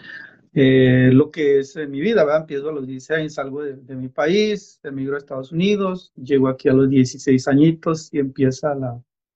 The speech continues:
a escribirse una historia diferente, pero con un poquito más de oportunidades, eh, ayudar a mamá, ayudar a la familia, ayudar a los hermanitos.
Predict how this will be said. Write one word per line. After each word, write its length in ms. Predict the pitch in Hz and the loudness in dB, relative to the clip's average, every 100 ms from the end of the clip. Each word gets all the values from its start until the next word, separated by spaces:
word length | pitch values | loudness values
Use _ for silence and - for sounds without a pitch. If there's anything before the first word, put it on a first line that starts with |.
| _ | _
a 120 | - 143 | -2 -2
escribirse 520 | 139 160 147 139 160 | 2 2 2 2 -2
una 140 | 143 | -4
historia 640 | 135 _ _ _ - 147 | -4 _ _ _ 0 4
diferente, 720 | 143 139 151 147 135 135 147 147 _ _ _ _ _ | 2 2 0 -2 -4 -10 -12 -12 _ _ _ _ _
pero 220 | - 151 147 | -4 -2 -4
con 120 | 151 | -10
un 80 | 156 | -12
poquito 400 | 160 160 147 151 | -14 -16 -18 -14
más 160 | 143 | -12
de 80 | 135 | -12
oportunidades, 1300 | 147 156 143 139 139 143 151 143 143 139 135 - _ | -14 -16 -16 -12 -4 0 0 0 -2 -2 -6 -12 _
eh, 280 | 143 135 139 - | -12 -10 -6 0
ayudar 300 | 139 139 131 | 4 6 6
a 20 | |
mamá, 800 | 135 123 131 160 160 151 147 151 _ _ _ _ | 4 4 4 6 4 2 0 -8 _ _ _ _
ayudar 300 | 143 135 131 | -6 -2 -2
a 40 | |
la 120 | 110 143 | -2 -4
familia, 720 | 131 135 151 156 147 147 139 | -4 2 4 4 2 2 2
ayudar 240 | 131 127 | 2 0
a 40 | 131 | 0
los 160 | 139 | 0
hermanitos. 800 | 143 131 131 143 147 - 135 135 | 0 2 4 4 2 0 -2 -4